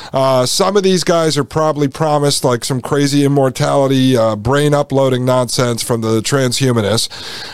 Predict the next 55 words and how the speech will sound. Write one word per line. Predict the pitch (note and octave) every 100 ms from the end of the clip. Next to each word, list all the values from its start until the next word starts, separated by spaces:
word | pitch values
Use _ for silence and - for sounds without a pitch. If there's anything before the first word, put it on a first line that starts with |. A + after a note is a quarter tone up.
| -
But | A#2 A2 G#3+ G#3+
if | F3+ E3+ -
you | D3+
cross | C3+ - A3+ C#4 B3 D#3
us, | C3 C3+ D3
you'll | D3+
be | D3+ D3+
living | D3+ D#3+ D#3
under | D3+ C#3+ C3
a |
bridge | A2+ C#3 C#3 - - -
tomorrow. | C#3+ C#3+ E3+ C#3+ G#2+
This | F3+ A#3
is | D4
why | G#3 A#3 F3+ D#3+
I | D3 D#3
think | F3 D#3+ -
part | E3 D#3+
of | C#3+
why | D3
they | C3+
shut | C3 E3+ D#3+
down | D#3+ D3+ C#3 B2+ - - - -
the | D3+
Epstein | F3+ G3 - F3 C#3+
network. | A#2+ A#2 A2 A2+
They | G3+
didn't, | A#3+ C#4+ B3 F3 E3+
they | G#3
don't | B3+ A3
need | D#3+ A#3+ F#3+
that | E3+
kind | D3 D#3+
of | B2
blackmail | B2+ C3 - A2+ A2
anymore. | G#2+ G#2+ G#2
First | G#2 C#4 C#4+
off, | G3+ F3 -
they've | C#3+ C3+
normalized | C#3+ F3+ G#3 F3 C3 A#2+ A#2+ A2+
everything, | - D#3 D#3+ D#3 D#3 D3+ C#3
like, | B2+ B2
including | C#3 A#2 D#3+ F3+ D#3
pedophilia. | C3 C#3+ B2+ - C3 G#2+ F#2+
So | C#3+
what, | D3 D#3+ D#3+
what | E3 F3
are |
you | D#3
gonna | B2+
blackmail | G#2 C3+ - D#3+ D#3+
somebody | - F3 D#3+
with | D#3
that | D#3+ D#3+
now? | E3+